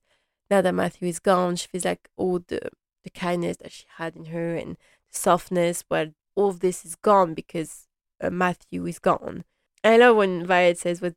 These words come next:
there's different, uh, types of good mother," because obviously <laughs> Violet and Cora would have been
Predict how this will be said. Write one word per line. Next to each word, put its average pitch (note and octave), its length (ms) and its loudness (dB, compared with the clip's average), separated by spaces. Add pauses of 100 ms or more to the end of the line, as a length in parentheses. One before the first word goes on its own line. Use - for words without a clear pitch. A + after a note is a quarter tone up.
there's F3 220 -4
different, F3+ 500 -6 (400)
uh, F3 320 -4 (100)
types F3 320 -6
of E3+ 120 -20
good E3+ 160 -4
mother," E3+ 480 0
because - 360 -14
obviously E3 460 -8
<laughs> - 60 -18
Violet E3+ 420 -6
and E3 180 -8
Cora E3 460 -4
would E3 160 -10
have D#3+ 180 -6
been D#3+ 300 -6